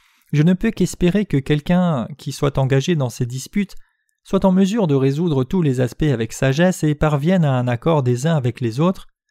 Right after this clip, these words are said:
de sorte que tous puissent prospérer ensemble. Nous devons prier tous les jours de sorte que Dieu nous donne davantage de temps pour nous permettre encore de répandre l'Évangile davantage et à d'autres. Ce n'est pas parce que j'ai peur de la mort,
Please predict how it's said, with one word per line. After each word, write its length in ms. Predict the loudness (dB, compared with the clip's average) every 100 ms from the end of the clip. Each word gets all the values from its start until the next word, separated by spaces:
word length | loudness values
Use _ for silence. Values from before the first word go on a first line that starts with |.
| _ _ -6
de 100 | -2
sorte 280 | 0 -2 -2
que 80 |
tous 320 | -4 -2 -2 -2
puissent 200 | -8 -4
prospérer 540 | -4 -2 0 2 0
ensemble. 640 | 0 -4 -4 -2 -6 -10 -14 _ _ _ _ _ _ _ _ _ _ _
Nous 140 | -4 0
devons 260 | 2 2
prier 320 | 2 2 2 2
tous 160 | 0
les 140 | 0 0
jours 260 | 2 2
de 100 | 0
sorte 360 | -2 -2 -2 -4
que 100 | -4
Dieu 220 | 0 2
nous 120 | 2
donne 260 | 2 0 0
davantage 500 | 0 -2 0 -2 0
de 80 | -4
temps 340 | -2 -2 -2 _ _ _ _ _
pour 160 | 0
nous 80 | 2
permettre 400 | 4 4 4 2
encore 300 | 2 2 2
de 80 | 4
répandre 480 | 2 2 2 2 2
l'Évangile 520 | 2 0 0 0 0
davantage 600 | 0 0 -2 -2 0 2
et 80 | 2
à 80 | 0
d'autres. 480 | -4 -6 -10 -18 _ _ _ _ _ _ _ -6
Ce 120 | -2
n'est 140 | 0
pas 160 | 2 2
parce 220 | 0 0
que 100 | 0
j'ai 140 | 0
peur 240 | 0 0 0
de 60 |
la 120 | 0 0
mort, 380 | 2 2 0